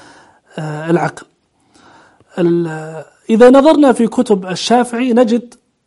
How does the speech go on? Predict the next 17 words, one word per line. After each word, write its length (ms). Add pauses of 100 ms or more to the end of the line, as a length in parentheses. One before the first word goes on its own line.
(1040)
أن 120
الشافعي 480
يؤصل 480
لذلك 420
نظرًا 220
كما 420 (520)
قرأناه 420
من 120
كتابه 400
الرسالة، 520 (120)
ونجد 440
أن 540 (580)
ذلك 500
حاضر 720
في 180
تطبيقاته 680
الفقهية، 600